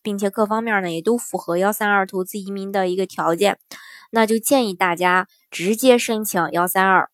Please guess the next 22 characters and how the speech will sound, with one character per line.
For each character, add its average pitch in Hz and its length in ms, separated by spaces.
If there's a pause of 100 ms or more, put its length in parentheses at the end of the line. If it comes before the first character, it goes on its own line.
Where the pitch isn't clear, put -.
但 247 140
是 254 120
一 240 160
部 277 160
分 254 160
申 254 140
请 226 180
人 185 140
可 202 180
能， 175 360 (420)
呃， 175 180
面 220 240
临 196 280
一 214 100
个 208 160
资 226 220
金 247 260
周 285 240
转 131 300
的 202 120
困 254 300
难， 170 120